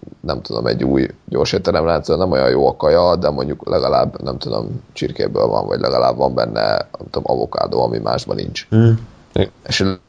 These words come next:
Speaker 1: lehet, hogy nem ízlik annyira, de hogy van, és ez egy kérdés, hogy az ember most azt mondja, hogy ó, fasza, végre valami olyan, ami még eddig nem volt, lehet, hogy nem ízlik, vagy nem olyan jó, de,
Speaker 2: <laughs>
Speaker 1: de van,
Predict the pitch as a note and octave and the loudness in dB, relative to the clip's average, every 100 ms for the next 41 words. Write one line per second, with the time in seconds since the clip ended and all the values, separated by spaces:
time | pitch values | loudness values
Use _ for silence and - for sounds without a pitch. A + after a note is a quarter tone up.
0 | _ - C2+ D#2+ C#2 F2 G#2 G#2 G2+ F#2+ | _ -2 -2 0 -2 -2 0 2 2 2
1 | F#2 F2+ D2+ D2 C#2+ C#2 G#1+ - - - | 2 2 4 2 2 -2 -6 -6 -6 -6
2 | - C#2+ B1+ - A#1+ B1 B1 A#1+ A1 - | -2 0 0 -4 -2 0 -2 0 -2 -4
3 | - - - - A#1 A#1 A#1+ B1 - - | -10 -2 -2 -2 -4 0 2 0 -2 -10
4 | _ - - C#2 - D2+ - C#2 - - | _ -10 -4 -4 -2 -4 0 -2 -2 0
5 | D2+ C2 C#2 B1+ C2 C2 C2+ C#2 C#2 B1 | 0 2 2 0 0 0 0 0 -2 -2
6 | B1 B1 G#1+ A#1+ C#2+ D#2+ G2+ G2 - - | 0 0 -2 -4 -4 2 4 4 0 -2
7 | C2+ - F2+ C2 A#1 B1 - - - C2 | -2 -2 -4 -4 -4 -4 -4 -2 -2 -2
8 | B1 B1 A1 G#1+ A1+ G1+ A#1+ C#2 - - | 0 0 2 2 0 0 0 -2 -4 -12
9 | - - - - - G#2+ G2+ - - - | -20 -20 -20 -10 0 2 2 -4 -20 -20
10 | _ _ _ - E2+ D#2 D#2+ A2+ | _ _ _ -4 -2 2 0 0